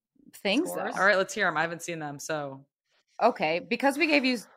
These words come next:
Speaker 1: they gave you such a high, I'm gonna go on your lowest
Speaker 3: Oh,
Speaker 1: one, is your,
Speaker 3: Jesus.
Speaker 1: your finishing at forty-eight finishing. But, like, did th-,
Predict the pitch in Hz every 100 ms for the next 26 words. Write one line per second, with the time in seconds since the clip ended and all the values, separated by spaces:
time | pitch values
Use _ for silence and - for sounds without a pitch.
0 | 165 202 190 190 190 190 190 170 180 165
1 | 175 170 165 165 151 156 165 156 156 175
2 | 214 185 - 196 180 - 170 180 160 180
3 | - - 175 190 190 - 220 294 302 165
4 | 147 156 180 _ 202 214 170 180 226 -
5 | - 220 - 160 - - _ _ _ _
6 | 220 208 208 196 214 202